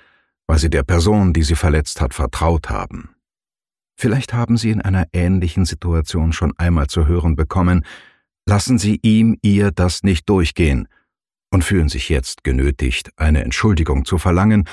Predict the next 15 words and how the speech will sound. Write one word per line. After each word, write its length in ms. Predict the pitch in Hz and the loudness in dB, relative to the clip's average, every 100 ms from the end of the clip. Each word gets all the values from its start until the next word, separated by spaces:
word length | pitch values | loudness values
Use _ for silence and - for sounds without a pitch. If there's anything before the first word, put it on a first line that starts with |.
| - - | -12 -4
obwohl 480 | 110 117 131 175 - | -4 0 2 2 0
Ihnen 240 | - 113 92 | 2 2 2
bewusst 480 | 76 87 104 - - | 0 0 -2 -4 -6
ist, 340 | 90 - - | -6 -6 -6
wie 180 | 65 62 | -4 0
wenig 340 | 80 90 80 | 0 2 0
Kontrolle 580 | - 62 - 58 58 65 | -4 -6 -6 -6 -4 -4
Sie 100 | - | -4
über 220 | 62 69 | -4 -4
das 160 | 65 - | -4 -6
Verhalten 520 | 82 69 80 80 78 | -4 0 0 0 -4
eines 400 | 73 76 78 - | -2 -2 -4 -4
anderen 380 | 80 73 71 82 | -2 0 0 0
Menschen 400 | 90 - 62 64 | 0 -4 -6 -6
haben. 400 | - - - | -6 -10 -14